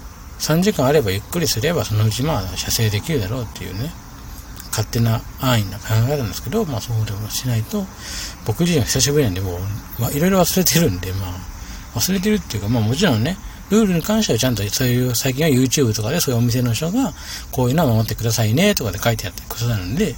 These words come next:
あの、ホームページとかにいいんですけど、まあ、でもやっぱり気になるのは、やっぱ自分自身が久しぶりだからどうかなと思って、まあ、じ-、じっくり、まあ、ゆっくりで感じで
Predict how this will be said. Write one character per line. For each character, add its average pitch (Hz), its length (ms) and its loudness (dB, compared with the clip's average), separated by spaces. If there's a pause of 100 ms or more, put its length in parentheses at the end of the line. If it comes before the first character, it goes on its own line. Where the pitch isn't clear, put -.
(100)
あ 110 40 0
の、 101 100 0
ホ 107 240 0
ー 117 60 6
ム 110 40 4
ペ 101 100 -2
ー - 20 -4
ジ 90 60 -8
と - 80 -10
か 87 80 -10
に - 60 -12 (500)
い 127 60 4
い - 40 6
ん 95 40 2
で - 80 -10
す - 100 -6
け - 100 -6
ど、 214 200 2 (480)
ま 226 100 6
あ、 196 40 8
で 196 100 4
も 127 120 4
や 101 60 0
っ - 80 -6
ぱ - 80 4
り 110 60 -8
気 - 140 0
に 113 100 8
な 131 100 6
る 104 120 0
の 95 100 -8
は、 98 60 -8
や 107 60 -4
っ - 20 -6
ぱ - 80 -8
自 107 180 0
分 147 160 2
自 160 240 -2
身 101 140 -2
が 156 140 0 (340)
久 - 120 -2
し 135 120 2
ぶ 127 80 2
り 123 40 2
だ 127 60 2
か 107 60 0
ら 98 60 -2
ど 131 100 2
う 123 60 -2
か 101 100 -2
な 135 340 4
と - 100 -6
思 90 80 -6
っ 92 40 -8
て、 110 240 -8 (760)
ま 120 260 0
あ、 90 60 -8 (320)
じ-、 117 200 -2
じ 110 140 2
っ - 20 0
く 180 140 0
り、 113 80 0
ま 90 80 -4
あ、 - 20 0
ゆ 92 80 0
っ - 20 -12
く - 160 -6
り 95 100 -4
で 90 140 -10 (180)
感 95 160 -2
じ 90 160 -6
で 120 60 -10